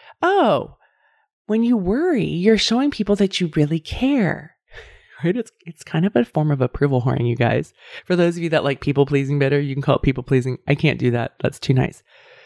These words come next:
So for me, it's approval whoring. It's like, "Oh, see, I worry." It's me hustling for my worth and showing, "See, I really care 'cause I'm worried. Let me just spin this energy."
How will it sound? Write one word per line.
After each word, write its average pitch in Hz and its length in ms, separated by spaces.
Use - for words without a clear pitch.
So 160 480
for 175 120
me, 202 180
it's 214 140
approval 254 360
whoring. 139 220
It's 131 120
like, 139 200
"Oh, 208 180
see, 190 220
I 170 100
worry." 185 680
It's - 260
me 202 300
hustling 139 720
for 156 180
my 147 240
worth 170 680
and 180 180
showing, 160 600
"See, - 500
I 175 40
really 170 320
care - 540
'cause - 140
I'm 147 240
worried. 175 560
Let 170 120
me 180 120
just 170 220
spin 165 280
this 147 200
energy." - 640